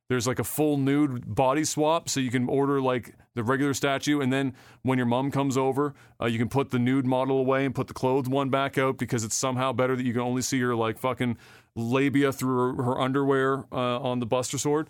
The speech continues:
Uh, so you can swap it out when necessary, uh, which is very important for a lot of people. Uh, but yeah, I, I don't know what the news is gonna be. I suspect it will be remake news of some kind, 'cause it's been a bit of a hot minute since we've heard anything,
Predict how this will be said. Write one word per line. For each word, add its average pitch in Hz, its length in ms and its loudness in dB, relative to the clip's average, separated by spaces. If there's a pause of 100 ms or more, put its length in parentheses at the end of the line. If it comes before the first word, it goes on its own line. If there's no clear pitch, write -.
(380)
Uh, 117 220 0
so 135 120 -4
you 117 60 -2
can 123 80 0
swap 170 340 0
it 147 60 2
out 135 160 2
when 120 120 2
necessary, 110 580 -2 (100)
uh, 101 220 -2
which 101 180 -4
is 107 100 -2
very 113 220 0
important 107 360 -2
for 107 60 -4
a 107 80 0
lot 104 160 0
of 95 60 -8
people. 98 300 -4 (1400)
Uh, 117 240 -2
but 147 240 0
yeah, 165 180 2
I, 139 180 2
I - 40 -8
don't 165 180 0
know 156 100 2
what 151 180 2
the 139 80 -2
news 156 160 2
is 131 80 -4
gonna 147 120 2
be. 147 200 2
I 208 140 2
suspect 147 380 -2
it 147 80 -2
will 135 80 -2
be 123 300 0 (460)
remake 127 380 2
news 120 280 2
of 110 100 -4
some 120 200 -2
kind, 113 280 -2
'cause 120 100 0
it's 107 120 -4
been 139 140 0
a - 40 -2
bit 123 140 2
of 113 80 0
a 107 60 2
hot 120 240 0
minute 123 240 -2
since 107 160 -6
we've 110 100 -2
heard 110 200 0
anything, 110 380 -2